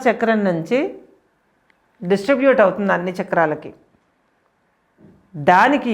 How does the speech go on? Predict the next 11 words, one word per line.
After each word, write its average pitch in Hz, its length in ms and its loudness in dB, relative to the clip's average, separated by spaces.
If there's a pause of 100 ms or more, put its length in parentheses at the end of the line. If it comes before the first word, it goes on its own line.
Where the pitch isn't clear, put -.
ఎట్లాగ 285 360 2 (140)
చక్రాలని 254 480 2 (100)
ప్యూరిఫై 269 440 2 (120)
చేసుకోవాలి 226 640 0
అనేది 208 300 -2
మరో 196 240 0
వీడియోలో 170 360 -2
చెప్పుకుందాం 139 460 -10
మనం. 127 160 -16 (1080)
ఓకే 202 200 -2
అండి, 208 180 -2